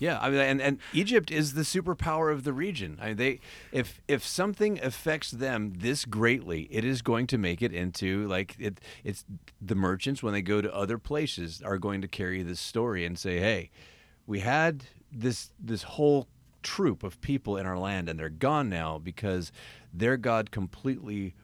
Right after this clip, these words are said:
ruined our king." And just completely just, like,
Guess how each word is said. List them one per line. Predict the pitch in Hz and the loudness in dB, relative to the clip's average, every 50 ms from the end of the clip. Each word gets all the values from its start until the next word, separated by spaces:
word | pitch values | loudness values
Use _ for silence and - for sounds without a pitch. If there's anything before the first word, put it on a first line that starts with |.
| - - | -20 -14
ruined | - 82 82 87 90 95 101 107 120 127 135 127 110 87 73 67 57 50 - - - - - _ _ _ _ _ _ _ _ - | -10 -8 -6 -4 -2 0 2 4 6 6 6 6 4 2 0 -4 -10 -16 -18 -20 -20 -20 -20 _ _ _ _ _ _ _ _ -4
our | 98 98 87 82 82 | -2 0 0 0 -2
king." | - - 117 110 87 67 - - - - _ _ _ _ _ _ - _ _ | -4 -2 -2 -2 -2 -4 -8 -14 -20 -20 _ _ _ _ _ _ -20 _ _
And | - 90 92 95 | -6 -4 -4 -2
just | 90 90 - | -4 -4 -4
completely | - 110 95 87 - - - - 131 143 143 131 113 104 101 98 98 | -4 -4 -4 -4 -6 -14 -14 -4 0 0 0 0 0 -2 -2 -2 -2
just, | 87 95 95 - - | -2 -6 -8 -6 -4
like, | 101 90 82 - - | -4 -4 -4 -4 -8